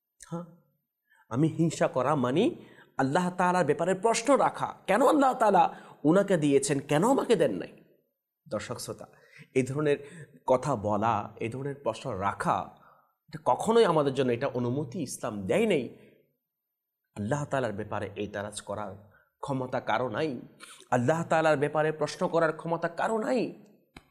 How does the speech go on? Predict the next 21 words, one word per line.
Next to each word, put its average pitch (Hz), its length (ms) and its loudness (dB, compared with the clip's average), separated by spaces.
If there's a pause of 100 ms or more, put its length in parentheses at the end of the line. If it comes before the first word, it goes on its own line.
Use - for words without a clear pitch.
(680)
কিন্তু 107 180 -4
আজকে 208 520 2 (380)
আমরা 120 160 -4
শয়তানের 127 540 -8
ধোকায় 120 400 -6
পড়ে, 98 280 -8 (320)
এই 165 100 2
দুনিয়ার, 139 500 0 (440)
দুনিয়ার 170 280 4
ফাঁদে 185 360 2
পড়ে 110 320 2 (880)
আজকে - 440 -2
আপনি 131 360 0
আমি 117 540 -4 (280)
যে 123 180 -6
ওই 131 320 -2 (580)
মারাত্মক 165 680 0
গুনাহের 127 440 -2
মধ্যে, 98 340 -8 (520)
হিংসার 131 380 -6
মতো 117 460 -6